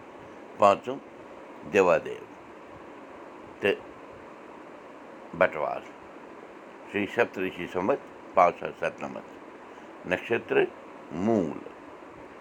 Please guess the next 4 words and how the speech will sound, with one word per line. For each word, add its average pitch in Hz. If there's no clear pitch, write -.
راش 98
دھنو 110
چلان، 85
رِتُو 101